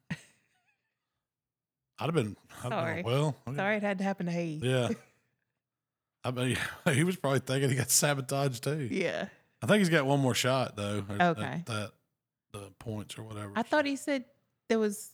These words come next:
Speaker 1: well, never mind.
Speaker 2: Yeah.
Speaker 1: This week, you cooked a bona fide ribeye steak sandwich.
Speaker 2: Yes, I did.
Speaker 1: <laughs>
Speaker 2: And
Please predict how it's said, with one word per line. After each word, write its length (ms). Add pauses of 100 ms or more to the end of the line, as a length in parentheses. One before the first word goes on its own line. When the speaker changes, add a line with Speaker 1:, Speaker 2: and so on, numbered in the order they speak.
Speaker 1:
well, 360 (260)
never 140
mind. 180 (260)
Speaker 2:
Yeah. 200 (1160)
Speaker 1:
This 220
week, 440 (540)
you 100
cooked 260
a 40
bona 380
fide 580 (140)
ribeye 800 (220)
steak 440
sandwich. 680
Speaker 2:
Yes, 240
I 80
did. 540
Speaker 1:
<laughs> 40 (960)
Speaker 2:
And 460